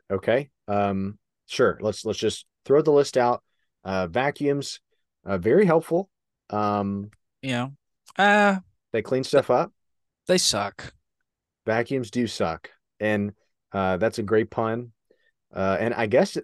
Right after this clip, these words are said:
Speaker 1: maybe that's the theme, right? That
Speaker 2: Mm.
Speaker 1: all of these fit underneath, they all suck, because you wouldn't wanna have to go through an earthquake,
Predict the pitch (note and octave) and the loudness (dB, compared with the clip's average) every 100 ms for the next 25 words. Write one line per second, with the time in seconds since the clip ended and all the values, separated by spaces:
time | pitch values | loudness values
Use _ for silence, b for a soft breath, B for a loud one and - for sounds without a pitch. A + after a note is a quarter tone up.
0 | - A#2 B2 C#3 E3+ D3 D3+ - C3+ - | -12 -16 -2 2 4 4 2 -2 -8 -4
1 | - G3 A2+ D2 D#2+ _ _ - G#2 E3+ | 2 2 2 -4 -18 _ _ -2 0 -2
2 | - _ _ _ B2 A#2 - A#2+ C3+ C#3 | -6 _ _ _ 2 2 2 2 4 4
3 | B2+ B2+ - - D#3+ C#3 G#2 G2+ G2+ _ | 0 -4 -4 -2 0 0 -2 -2 -6 _
4 | _ b - A#2+ B2 D#3 C#3 - B2 - | _ b 0 2 4 2 0 0 0 0
5 | - _ _ _ - A2 A2+ G#2 F2+ G#2+ | -8 _ _ _ -12 -4 0 0 -2 -2
6 | A#2+ E3+ C3+ B2 B2 A#2 A2 G2+ G#2 - | 0 0 0 -2 0 -2 -4 -4 -4 -2
7 | G2 E2 D#2+ - D#2+ D2+ | -4 -4 -10 -8 -8 -8